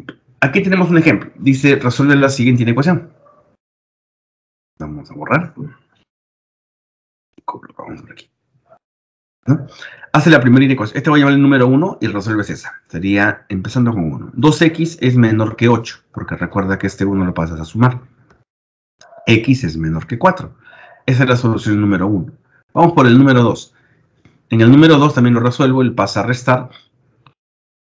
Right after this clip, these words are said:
Tres x es mayor que tres. El tres lo pasas a dividir, x es mayor que uno. Así quedaría. Entonces, comparando estos dos resultados, tenemos lo siguiente.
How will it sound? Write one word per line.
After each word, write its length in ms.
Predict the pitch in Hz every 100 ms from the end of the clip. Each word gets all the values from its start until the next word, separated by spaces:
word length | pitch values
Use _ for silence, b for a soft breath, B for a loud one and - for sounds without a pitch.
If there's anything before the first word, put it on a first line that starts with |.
| _ _ _ -
Tres 240 | 117 117
x 340 | 131 117 - 110
es 120 | 87
mayor 260 | 87 92
que 80 | 92
tres. 480 | 117 165 - - _ -
El 140 | 104
tres 180 | 120 117
lo 100 | 110
pasas 300 | 107 104 104
a 80 | 110
dividir, 500 | 120 123 135 - -
x 340 | 147 156 87 85
es 100 | 82
mayor 360 | 80 80 -
que 100 | -
uno. 260 | 65 - - _
Así 220 | - 85 -
quedaría. 320 | - - _ _ _ _ B B B B
Entonces, 560 | 113 143 151 170 - b b
comparando 520 | - 123 123 135 151 156
estos 180 | 139
dos 140 | 139 135
resultados, 600 | 131 147 139 139 151 147
tenemos 360 | 101 107 110
lo 60 | 107
siguiente. 580 | - 139 170 131 -